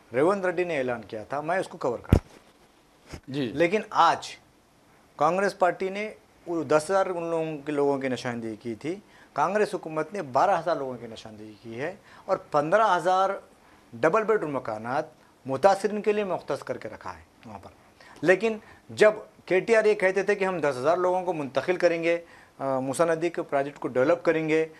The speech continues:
Speaker 1: इस तरह की उन्होंने बात की थी। आज वही केटीआर ये कहते हैं कि आवाम को वहाँ से मुंतकिल नहीं किया जाए।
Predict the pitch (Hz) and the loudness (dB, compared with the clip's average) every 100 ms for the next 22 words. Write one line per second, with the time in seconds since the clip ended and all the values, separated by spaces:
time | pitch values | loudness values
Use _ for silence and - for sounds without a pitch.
0 | - 139 175 175 180 165 143 131 120 - | -14 0 2 2 -2 -4 -2 -2 -2 -6
1 | 113 135 170 - 156 208 156 151 185 202 | -10 -8 -8 -6 0 2 2 0 0 0
2 | 160 135 160 151 143 135 127 135 123 120 | -2 0 0 0 0 0 -2 -4 -6 -4
3 | 175 214 - - - - 143 151 147 143 | -4 -4 -8 -20 -20 -8 -2 -2 -2 -2
4 | 147 127 117 - 143 120 107 - 139 123 | -2 -2 -4 -6 -8 -8 -10 -12 -12 -12
5 | 120 110 90 - | -12 -14 -16 -20